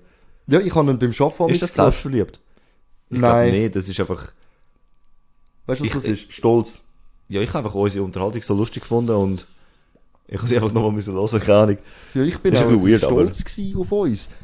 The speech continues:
Speaker 1: Weißt du, wir sind auf fucking Spotify und auf Apple Podcast und ich habe beim Arbeiten, habe ich unser Bild angeschaut, ich habe unsere Stimme gehört, ich habe unsere, ich habe den ganzen Podcast gehört und habe es lustig gefunden, weil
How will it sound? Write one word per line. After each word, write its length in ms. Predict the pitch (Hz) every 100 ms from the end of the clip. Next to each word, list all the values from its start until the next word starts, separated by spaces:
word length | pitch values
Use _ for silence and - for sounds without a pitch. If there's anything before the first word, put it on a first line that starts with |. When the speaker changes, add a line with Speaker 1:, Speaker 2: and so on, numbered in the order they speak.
| - -
Speaker 1:
Weißt 160 | 131
du, 60 | 175
wir 40 |
sind 280 | - 143 117
auf 240 | 113 - -
fucking 320 | - 117 117
Spotify 600 | 110 135 156 156 135 135 135
und 120 | 113
auf 80 | 120
Apple 200 | 123 139
Podcast 540 | 139 135 139 135 - - - -
und 120 | 117
ich 80 | 127
habe 140 | 147 120
beim 80 | 113 139
Arbeiten, 140 | -
habe 160 | 135 113
ich 60 |
unser 280 | 113 107 107
Bild 260 | - 147 156
angeschaut, 460 | 151 151 147 151 - - -
ich 100 | 107
habe 120 | 120 110
unsere 200 | 101 98
Stimme 340 | - 139 151
gehört, 200 | - 127
ich 80 | 123
habe 120 | 117
unsere, 280 | 117 110 104 - -
ich 80 | 117
habe 80 | -
den 80 |
ganzen 240 | 135 175 180
Podcast 380 | 170 190 190 -
gehört 240 | 170 -
und 80 | 120
habe 60 | 120
es 220 | 117 -
lustig 360 | 127 170 - 180
gefunden, 320 | - 156 123
weil 200 | 113 117